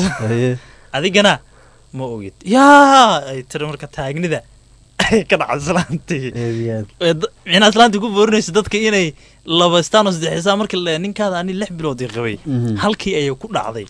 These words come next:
Speaker 1: Aad iyo aad.
Speaker 2: Waa meeshii laga qaaday.
Speaker 1: Mhm.
Speaker 2: Dabcan waa iska, laakiin iska jaliin waa.
Speaker 1: Mhm.
Speaker 2: Laakiin sheekada aad sheegtay
Speaker 1: Mhm.
Speaker 2: ayay qayb ka tahay
Speaker 1: Maya,
Speaker 2: iyada.
Speaker 1: tari-, eh, tayda, eh,
Speaker 2: Mhm.
Speaker 1: sheeko horta dumar kuma saabsano, laakiin aan u soo qaatay.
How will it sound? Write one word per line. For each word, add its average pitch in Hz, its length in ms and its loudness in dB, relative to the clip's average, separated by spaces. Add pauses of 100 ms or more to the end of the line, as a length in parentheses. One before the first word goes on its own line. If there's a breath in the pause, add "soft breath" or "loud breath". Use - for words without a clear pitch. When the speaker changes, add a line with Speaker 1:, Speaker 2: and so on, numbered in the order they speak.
Speaker 1:
Aad 117 200 0
iyo 104 120 -2
aad. 110 60 -8
Speaker 2:
Waa 127 40 -6
meeshii 170 360 -4
laga 143 200 -2
qaaday. 120 240 -4
Speaker 1:
Mhm. 135 60 -2
Speaker 2:
Dabcan 139 260 0
waa 127 260 0
iska, 147 260 -6 (140)
laakiin 135 320 -4
iska 160 180 -6
jaliin 143 380 -2
waa. 95 180 -10
Speaker 1:
Mhm. 107 260 -4
Speaker 2:
Laakiin 170 340 -6 (120)
sheekada 156 460 -4
aad 131 220 -6
sheegtay 123 480 -6
Speaker 1:
Mhm. 107 260 -6 (160)
Speaker 2:
ayay 120 180 -2
qayb 135 260 -8
ka 143 100 -6
tahay 135 160 -6
Speaker 1:
Maya, 185 120 8
Speaker 2:
iyada. - 100 2
Speaker 1:
tari-, 208 300 4
eh, 180 180 2
tayda, 220 400 2
eh, 147 400 4 (220)
Speaker 2:
Mhm. 143 420 -4
Speaker 1:
sheeko - 280 0
horta 190 180 2
dumar 185 260 2
kuma 180 160 0
saabsano, 117 420 0 (200)
laakiin 139 240 4
aan 196 100 2
u 185 100 0
soo 147 160 2
qaatay. 110 360 -4